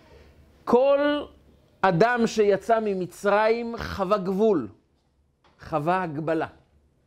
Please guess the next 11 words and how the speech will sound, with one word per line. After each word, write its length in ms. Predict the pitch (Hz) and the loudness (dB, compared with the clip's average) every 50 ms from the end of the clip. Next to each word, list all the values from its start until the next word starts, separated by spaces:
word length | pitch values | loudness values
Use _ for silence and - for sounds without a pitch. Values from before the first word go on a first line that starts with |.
| _ _ _ _ _ _ _ - | _ _ _ _ _ _ _ 0
יהודים, 500 | 151 190 214 214 185 170 311 330 330 320 | 2 4 4 4 2 4 2 2 4 2
אם 140 | 285 254 | 2 2
נחזור 640 | 233 202 - 139 143 160 143 147 254 294 294 262 226 | 2 0 0 -2 -6 -4 -2 2 2 2 2 2 0
אחורה 460 | 208 - - - 240 254 240 233 233 | -2 -4 -4 -2 0 0 2 2 0
למצרים, 840 | 208 196 180 180 165 156 - - 220 214 233 240 240 247 247 240 233 - _ _ _ _ _ - | 0 0 -4 -6 -8 -12 -12 -8 -4 -2 0 0 -2 -4 -6 -10 -14 -18 _ _ _ _ _ -4
היו 380 | 160 165 190 208 285 302 294 247 | 0 0 0 2 2 0 2 2
במצרים 800 | 220 240 214 208 196 - - - 220 233 247 254 254 262 247 208 | 2 0 0 0 -4 -8 -8 -4 0 0 0 0 0 -4 -2 -2
וידעו, 440 | 214 214 202 196 180 160 240 269 285 262 | 0 0 0 0 -2 -4 -4 -6 -4 -4
מפה 360 | 247 214 - - 330 339 330 | -4 -6 -4 0 2 2 4
לא 100 | 320 311 | 4 4
יוצאים. 440 | 294 277 240 - - - 139 110 | 2 2 2 -2 -2 -6 -16 -16